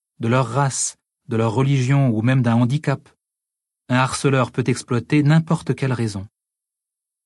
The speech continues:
Les jeunes qui n'ont pas confiance en eux. Les harceleurs sont capables de repérer ceux qui se dévalorisent.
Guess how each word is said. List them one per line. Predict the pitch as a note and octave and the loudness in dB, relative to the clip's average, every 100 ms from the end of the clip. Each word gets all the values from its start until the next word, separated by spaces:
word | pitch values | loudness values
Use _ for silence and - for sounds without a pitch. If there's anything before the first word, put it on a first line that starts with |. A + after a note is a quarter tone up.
| _ _ _ _ _ _ A2 | _ _ _ _ _ _ -6
Les | A2 | -2
jeunes | A#2+ C#3 | 2 2
qui | B2+ | 2
n'ont | B2+ A#2 | 2 2
pas | A#2 | 0
confiance | A#2 - C3 - | -2 0 0 2
en | D3 | 4
eux. | C#3+ B2+ - _ _ _ _ _ _ _ _ _ - | 4 0 -6 _ _ _ _ _ _ _ _ _ -4
Les | B2+ | 0
harceleurs | C#3 - - C#3+ F3 E3 | 0 0 0 2 2 0
sont | - | -4
capables | A#2+ C#3+ - D3 A#2 | -2 -2 0 0 0
de | A2+ | 0
repérer | A#2 C3 - C3 F3 | 0 0 0 0 0
ceux | E3 D#3 | 0 -2
qui | C3+ | -2
se | - | -4
dévalorisent. | A#2 C3 C3+ C3 A2+ A2+ G#2 | -2 0 2 0 0 -2 -4